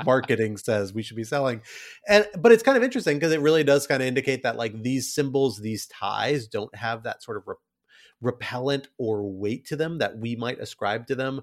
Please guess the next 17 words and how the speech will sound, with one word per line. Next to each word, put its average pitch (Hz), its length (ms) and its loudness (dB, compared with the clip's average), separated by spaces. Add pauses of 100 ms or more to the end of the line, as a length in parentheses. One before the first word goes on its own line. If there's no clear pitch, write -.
(140)
certainly 135 280 0
as 107 100 -2
outsiders, 117 440 -2
or 107 60 -4
that 104 100 -4
we 104 80 -8
might 98 160 -8
expect - 520 -6
from 101 140 -12
looking 101 220 -10
at - 60 -12
the 95 40 -20
German 101 320 -10
case 104 220 -6
and 76 80 -12
to, 104 80 -8
like, 98 180 -8